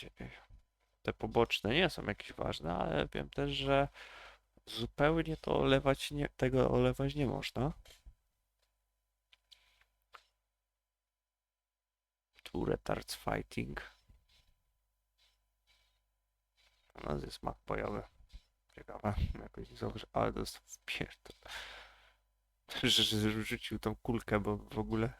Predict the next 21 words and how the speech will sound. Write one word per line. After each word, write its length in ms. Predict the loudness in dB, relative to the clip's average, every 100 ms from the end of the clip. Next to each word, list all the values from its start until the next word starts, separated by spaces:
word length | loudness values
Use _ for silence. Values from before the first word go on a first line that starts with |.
| -16 -8
nic 220 | -8 -4
nie 100 | -4
zrobił. 280 | 0 0 0 -4 -14 -14 -18 -8 4
Ale 340 | 8 10 8 0 -4 -4 6
ten 260 | 8 8
chłop, 580 | 0 -2 6 8 6 4 -20 _ _ _ _ _ _ _ -8
może 200 | -8 0
to 200 | 6 6
był 220 | 6 0
ten 180 | -2 -6
chłop, 300 | -2 -2 -2
który 260 | -6 -4 -4
nas 220 | -4 -4
tak 160 | -4 2
łoił. 480 | 4 4 2 0 -6 _ _ -20 -20 _ _ _ _
No, 320 | -2 0 0 -2
świetnie 720 | -2 -2 -2 -4 -2 -2 -2
na 160 | 0 0
razie 300 | 0 0 -2
mu 180 | -2 -4
idzie. 340 | -2 -4